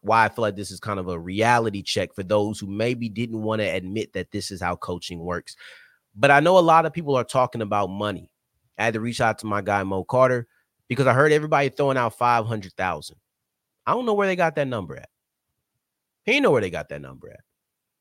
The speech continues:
I don't know anybody who knows where they got that number at. I feel like somebody said five hundred thousand, people retweeted, and then they just ran with it. I think that's reckless. So I decided to do a little bit of an experiment to see how much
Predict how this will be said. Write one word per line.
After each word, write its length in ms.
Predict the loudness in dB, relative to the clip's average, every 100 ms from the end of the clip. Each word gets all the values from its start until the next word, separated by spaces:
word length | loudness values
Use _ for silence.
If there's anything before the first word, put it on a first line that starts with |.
| _ _ _ _ 0
I 120 | 4
don't 80 | 6
know 100 | 4
anybody 220 | 2 2
who 80 | 2
knows 180 | 0 -2
where 60 | -2
they 80 |
got 180 | -4 -2
that 80 | -4
number 260 | -4 -4 -4
at. 100 | -6
I 40 |
feel 160 | -4 -4
like 140 | -2
somebody 420 | -2 0 2 0
said 320 | 0 0 0
five 220 | 2 0 0
hundred 240 | -6 -6
thousand, 400 | -4 -4 -6 -12 _ _ _ -8
people 220 | -4 -4
retweeted, 560 | -6 -8 -10 -8 -8 -10 _ _ -8
and 100 | -4
then 120 | -2
they 100 | -2
just 220 | -4 -10 -6
ran 400 | -2 -2 -4 -8
with 240 | -14 -14
it. 80 | -20 _ _ _ _ _ _ _ _ _ _ _ _ _ _ _ _ _ _ _ _ -4
I 80 | 0
think 160 | 0
that's 100 | 2
reckless. 460 | 0 0 -2 -16 -18 _ _ _ _
So 180 | -2 2
I 160 | 4
decided 440 | 2 4 4 4 -2
to 60 |
do 160 | -4 -2
a 40 |
little 260 | -2 -2 -2
bit 160 | -2
of 80 | -2
an 80 | -2
experiment 640 | -8 -8 -4 -2 -2 -6 -10 _ _ _
to 80 | -12
see 260 | -8 -8
how 420 | -10 -6 -2 0 0
much 460 | -2 -4 -6 -16